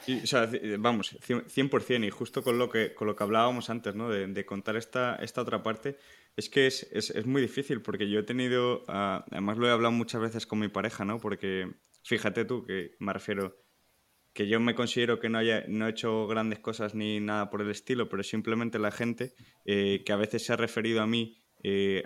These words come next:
hacia terceros, no directamente, evidentemente, como, "Mira a ver si ya eres millonario", o cosas así, es como, a ver, creo que, o sea, te estás perdiendo muchas de, muchas de las cosas, o sea, o sea, o yo lo estoy transmitiendo muy mal,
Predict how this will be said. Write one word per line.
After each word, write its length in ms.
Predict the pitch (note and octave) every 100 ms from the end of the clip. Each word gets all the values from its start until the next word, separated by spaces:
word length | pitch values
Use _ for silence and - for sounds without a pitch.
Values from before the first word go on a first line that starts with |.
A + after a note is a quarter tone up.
| -
hacia 260 | - G#2+
terceros, 400 | G2+ G2 B2+ G#2
no 120 | A2
directamente, 600 | A2 G#2 G2 G2+ A2 A2
evidentemente, 680 | G#2 G#2 G#2 G#2 G#2 G#2 A2
como, 580 | G#2+ G#2 G#2 G#2 G#2 G2+ _ _ - _
"Mira 200 | A2 A#2+
a 20 |
ver 100 | A#2+
si 140 | A#2+ A#2
ya 120 | A#2
eres 140 | A2+
millonario", 580 | A2+ G#2 G#2 C3+ A#2+ G#2+
o 420 | G2+ G2+ G2+ G2
cosas 260 | F2+ A2+ A#2+
así, 180 | G2+ C3
es 100 | A2+
como, 180 | G#2 G2
a 20 |
ver, 220 | A2 G#2 _
creo 200 | - G#2
que, 200 | G#2+ A2+
o 100 | G#2
sea, 160 | - G#2
te 100 | G#2
estás 220 | - G2+
perdiendo 340 | - A#2 A#2 A#2
muchas 340 | A2 - B2
de, 120 | A#2
muchas 320 | G#2+ G#2+ - A#2
de 80 |
las 140 | A2+ G2+
cosas, 220 | - A#2
o 20 |
sea, 320 | - G2 F#2 -
o 340 | - _ -
sea, 220 | A#2+ A2
o 80 | -
yo 140 | A#2 C#3
lo 60 |
estoy 200 | D#3 E3+
transmitiendo 520 | E3 C3 C3 B2 A2+
muy 220 | G#2+ B2+ A#2+
mal, 340 | A2 G#3+ B3+